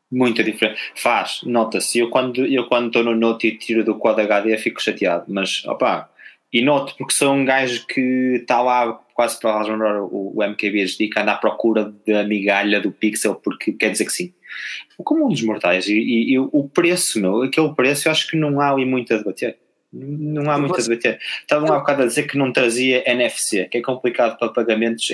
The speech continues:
mas em Portugal, os pagamentos Android, eu faço, porque, e vocês também devem fazer, porque têm, têm contas internacionais e contas do U K,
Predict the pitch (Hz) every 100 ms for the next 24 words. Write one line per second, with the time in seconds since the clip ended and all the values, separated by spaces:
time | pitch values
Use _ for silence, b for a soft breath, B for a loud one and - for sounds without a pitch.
0 | 120 110 110 107 - 107 117 117 120 -
1 | 117 107 110 107 104 104 110 110 - 113
2 | - 120 - - - _ - 113 104 107
3 | 156 143 107 104 101 95 101 98 95 _
4 | B B B 101 104 - - 104 104 101
5 | 101 101 - - - 120 110 101 - 107
6 | 107 104 101 104 - 104 101 104 101 98
7 | 104 101 98 104 98 - 110 107